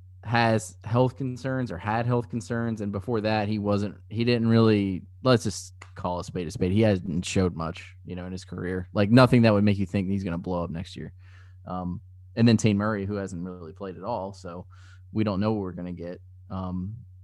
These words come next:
I, I, I'd feel really good about those two guys regardless, but I feel like whether or not, how I feel about, like, the team overall and their offense,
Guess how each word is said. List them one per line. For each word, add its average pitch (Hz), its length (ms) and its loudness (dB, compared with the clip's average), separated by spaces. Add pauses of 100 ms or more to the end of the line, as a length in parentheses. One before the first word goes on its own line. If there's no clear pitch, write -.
(640)
I, 90 160 -10
I, 110 400 -8
I'd 123 160 0
feel 165 200 6
really 135 320 6
good 131 160 6
about 120 260 6
those 117 220 10
two 120 160 6
guys 104 420 4
regardless, 117 560 2
but 113 160 0
I 104 180 4
feel 120 300 2
like 107 340 0 (340)
whether 123 380 6
or 110 60 6
not, 113 240 2
how 123 160 8
I 120 80 8
feel 123 240 6
about, 107 220 4
like, 101 160 -2
the 95 60 -8
team 107 280 4
overall 98 480 0
and 98 160 2
their 95 260 -2
offense, 101 640 0